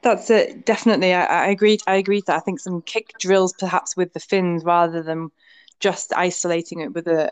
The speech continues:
a kick, a float or something, as you said, there just teaches you different feelings and, and,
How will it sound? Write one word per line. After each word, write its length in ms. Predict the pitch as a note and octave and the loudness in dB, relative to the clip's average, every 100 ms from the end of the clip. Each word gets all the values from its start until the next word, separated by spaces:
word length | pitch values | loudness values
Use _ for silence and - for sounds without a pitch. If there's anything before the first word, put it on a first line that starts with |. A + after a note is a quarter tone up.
| - | -4
a 40 | |
kick, 260 | - F#3+ - - _ - | -2 -4 -4 -20 _ -6
a 80 | - | -4
float 500 | - F#3 E3 D3 - | 0 2 2 0 -6
or 80 | |
something, 280 | D#3 D3 D#3 D#3 | -8 -8 -8 -8
as 120 | D#3 | -8
you 60 | |
said, 220 | E3+ E3 - | -6 -6 -4
there 140 | E3 | -4
just 200 | D#3+ D#3+ | -4 -6
teaches 440 | - F#3 - E3+ D#3 | -8 -8 -4 -4 -2
you 240 | D#3+ D#3 - _ - _ _ _ _ _ - | -2 -2 -6 _ -20 _ _ _ _ _ -2
different 400 | G#3 - F#3 D3 | -2 0 0 2
feelings 600 | G3 F#3+ E3+ D#3 D#3 D3 | 4 4 4 2 0 0
and, 260 | D#3+ D#3 - | -2 -2 -2
and, 160 | D#3+ | -6